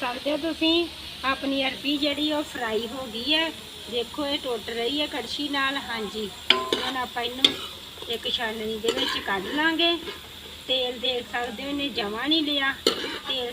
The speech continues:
ਸਾਰਾ ਆਪਣਾ ਉੱਦਾਂ ਹੀ ਬਚਿਆ ਹੋਇਆ ਹੈ। ਤੇ ਇਸੇ ਤੇਲ ਦੇ ਵਿੱਚ ਆਪਾਂ ਜਿਹੜਾ ਤੜਕਾ ਲਾ ਲੈਣਾ ਹੈ।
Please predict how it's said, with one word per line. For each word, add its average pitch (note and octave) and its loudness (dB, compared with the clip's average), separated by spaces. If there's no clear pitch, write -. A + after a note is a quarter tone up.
ਸਾਰਾ B3+ 2
ਆਪਣਾ A#3+ -2
ਉੱਦਾਂ G#3 -2
ਹੀ B3+ 0
ਬਚਿਆ B3+ -4
ਹੋਇਆ B3+ 2
ਹੈ। A#3+ 0
ਤੇ - -2
ਇਸੇ D4+ 0
ਤੇਲ A#3 0
ਦੇ G#3+ 0
ਵਿੱਚ A#3 -2
ਆਪਾਂ G#3+ -4
ਜਿਹੜਾ G#3+ -4
ਤੜਕਾ F#3+ -4
ਲਾ F#3 0
ਲੈਣਾ G#3+ -4
ਹੈ। C#4 0